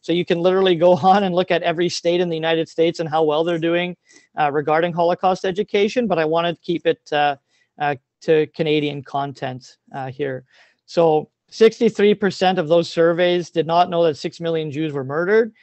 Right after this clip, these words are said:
They thought that it was under two million. Um, they, they didn't realize how many camps existed and the variety of camps, and they couldn't name a single one.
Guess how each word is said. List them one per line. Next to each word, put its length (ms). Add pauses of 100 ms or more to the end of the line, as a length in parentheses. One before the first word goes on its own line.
(140)
They 80
thought 320
that 140
it 40
was 140
under 220
two 240
million. 520 (440)
Um, 500
they, 160
they 320
didn't 280
realize 360
how 220
many 200
camps 440
existed 480
and 100
the 60
variety 500
of 140
camps, 460
and 100
they 80
couldn't 340 (380)
name 420
a 100
single 420
one. 360